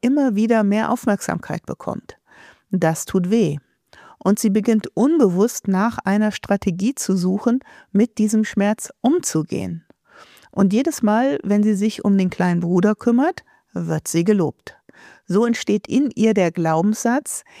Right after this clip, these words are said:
„Ich muss mich mehr um andere kümmern als um mich selbst.“ Dieser Satz half ihr damals, in ihrer Kindheit Anerkennung zu bekommen und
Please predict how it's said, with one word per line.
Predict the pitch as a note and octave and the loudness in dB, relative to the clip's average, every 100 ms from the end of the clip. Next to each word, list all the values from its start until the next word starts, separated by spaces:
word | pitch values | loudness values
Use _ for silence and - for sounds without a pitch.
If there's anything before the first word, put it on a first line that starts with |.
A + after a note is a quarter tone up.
| - | -10
„Ich | - A3 | -4 0
muss | A#3 B3 - | 0 0 -2
mich | A3 | 0
mehr | G3+ A#3 G#3+ | 2 2 0
um | - | -2
andere | - A#3 E4 D4 F#3+ | -2 0 2 2 0
kümmern | - G3 G3 A3 A3+ | 0 0 2 2 0
als | - F3+ - | -2 -2 0
um | F#3+ | 0
mich | G#3 G3+ | 0 0
selbst.“ | A3+ C4 - - - - _ _ _ _ - _ _ | 0 0 -2 -8 -14 -16 _ _ _ _ -20 _ _
Dieser | F3 A3+ C4 B3 | -2 0 2 2
Satz | A3+ A3 - | 2 -2 -2
half | G#3 G#3 - | -2 -2 0
ihr | G3 F#3+ - | 0 0 -4
damals, | F#3 F3+ F3 F#3+ A3 D#4 - - _ _ _ - | -4 0 2 2 0 0 -4 -8 _ _ _ -4
in | G3 | -2
ihrer | F3+ G3 F#3+ | 0 0 0
Kindheit | - D#4+ - F3+ G#3+ - - _ | 0 -2 0 0 0 -4 -20 _
Anerkennung | B3 A#3 G#3 - G3+ G#3 G#3 | 0 2 2 0 0 0 0
zu | A#3 | 0
bekommen | A3+ A#3 C4 D4 E4 - - - _ | 0 0 0 0 -4 -8 -20 -20 _
und | G3 F#3+ G#3+ - | 2 4 2 -2